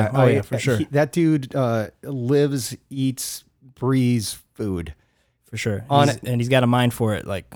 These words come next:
Speaker 1: like nobody else, man.
Speaker 2: On episode sixty-one, that's the, the first time he was on, uh, he said from the moment he wakes up, which is ungodly early, it's like four thirty, five o'clock in the morning,
Speaker 1: Mm.
Speaker 2: his feet hit the ground and he starts talking and thinking and, and
Speaker 1: Yeah, I've had to tell him to not come into the shop so early.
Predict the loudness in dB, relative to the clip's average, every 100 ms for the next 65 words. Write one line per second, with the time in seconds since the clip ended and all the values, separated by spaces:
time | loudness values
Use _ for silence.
0 | -12 -6 -4 -4 -4 -6 -6 -4 0 0
1 | 0 -2 -2 -2 -4 -6 -8 -4 -4 -2
2 | -2 -4 -4 -6 -4 -4 -4 -4 -2 -4
3 | -4 -4 -4 -4 -6 -6 -10 _ _ -4
4 | -4 -4 -12 _ _ -14 -4 -2 0 -2
5 | -2 -2 0 2 2 2 0 -2 -6 -10
6 | -6 -4 -6 -4 -4 -4 -4 -6 -8 -12
7 | -16 -6 -4 0 -2 -2 -4 -4 -6 -6
8 | -8 -12 _ -6 -4 -2 -4 -4 -6 -4
9 | -6 -6 -6 -4 -6 -8 -6 -2 -2 0
10 | 0 0 -2 -4 -4 -2 -2 -4 -4 -4
11 | -4 -4 -10 -4 -2 -2 -4 -4 -4 -4
12 | -4 -4 -4 -2 -4 -6 -6 -8 -6 -4
13 | -6 -2 0 2 2 2 4 4 4 4
14 | 2 2 -2 -2 0 0 0 0 0 0
15 | -4 -6 -8 -12